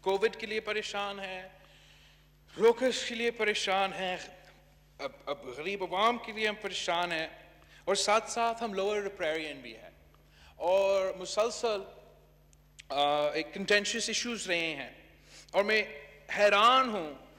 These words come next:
हैरान हूँ कि एक pandemic के दौरान जब वफाक कहता है, पीटीआई कह-, कहता है कि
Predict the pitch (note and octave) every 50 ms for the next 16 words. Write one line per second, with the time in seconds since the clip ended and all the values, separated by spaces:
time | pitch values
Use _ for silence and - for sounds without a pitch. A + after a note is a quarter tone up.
0 | - - A3 G#3 G3+ G3+ G#3+ A3+ A#3+ A#3 A3 G#3 G#3+ G#3+ G#3+ - A3 G#3 G3 G3+
1 | G#3 A3 G#3+ - - - - G3+ G3 G3+ G3 G3 G3+ G#3+ A#3 A3+ A3+ A3 G#3 F#3
2 | F#3 E3+ D3+ C#3+ C#3+ C#3+ C#3 C3 - - - - - - - - _ - - -
3 | - - - - - F#3 G#3+ G#3+ A3+ A3+ - - - - - - - - - -
4 | - - - - F#3+ - - G#3+ G#3+ A3+ A3 - A3 G#3+ G#3 G#3+ A3 G#3+ A3 A3
5 | A3 G#3+ - - A3 G#3+ - A3 G#3 G#3+ A#3+ B3 B3 B3 A3 G#3+ - - - -
6 | - - G#3 G3+ G3+ G3+ G#3+ G#3+ G#3 G#3 G3+ - G#3 G3+ G3 F#3 - - -